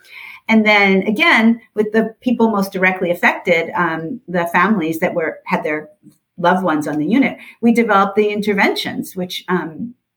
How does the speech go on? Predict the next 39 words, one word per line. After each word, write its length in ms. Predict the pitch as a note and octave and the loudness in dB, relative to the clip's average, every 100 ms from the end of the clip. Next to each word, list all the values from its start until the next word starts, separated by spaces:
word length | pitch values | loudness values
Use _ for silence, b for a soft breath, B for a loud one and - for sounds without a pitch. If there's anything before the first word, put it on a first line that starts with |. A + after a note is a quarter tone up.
| _ - - | _ -20 -2
were 260 | G3 F3+ F#3 | 2 4 4
around 580 | F3 F3 E3+ D3+ D3 B B B | 2 2 2 0 -4 B B B
deconstructing 1000 | G#3+ G3+ A3+ - F#3 F#3 - E3 D3+ D3+ | -2 2 2 2 0 -2 0 2 2 2
sort 200 | - D#3+ | -2 -4
of 120 | C#3+ | -4
dominant 400 | D3 C#3+ D3 D3 | -2 0 0 -2
worldview 400 | D3+ C#3+ A#2+ C#3+ | -2 -2 0 0
messages, 1000 | E3 F#3+ F#3+ F3+ E3+ D#3 D3+ C#3+ C#3+ C3+ b b | 2 0 0 -2 0 0 2 0 -2 -8 b b
introducing 540 | E3+ E3 - E3+ D#3 D#3 | -6 -6 -6 -6 -4 -2
new 140 | D#3 | -2
information, 1040 | C#3+ E3+ G3 A3+ G#3 G3 F#3+ E3+ E3 D#3 | -2 -2 2 2 2 -2 0 2 2 0
you 80 | D#3+ | 0
know, 60 | C#3+ | 0
rescuing 420 | C#3+ F3 - D3+ | 0 -2 -2 0
historical 540 | D3+ E3 - D3 C#3+ D3+ | 0 -2 -2 -2 -2 -4
memory 300 | D3+ C#3 A#2+ | 2 2 2
of 100 | A2+ | 0
change, 380 | A#3 F#3+ F#3 F3+ | 2 2 2 -2
which 140 | - | -6
I 80 | - | -8
can 140 | D#3+ | -2
all 180 | C#3 C#3 | -2 -2
sort 160 | - - | -2 -6
of, 100 | - B B B - | -6 B B B -4
I 80 | F3+ | -2
can 140 | F3 | -2
talk 240 | E3+ - - | -4 -8 -8
about 260 | E3+ F3 | -6 -6
in 60 | - | -6
a 60 | D3+ | -8
little 200 | C3 - | -10 -6
bit. 240 | - - | -8 -8
But 220 | D#3+ - B B B B | -10 -12 B B B B
that 160 | A#3+ C4 | 0 2
was, 200 | E4 - | 0 0
I 120 | G3 | 0
think, 360 | G#3+ G3 F#3 - | 0 0 -2 -6
I 80 | G#3+ | -4
think, 280 | G#3 G3+ | -6 -10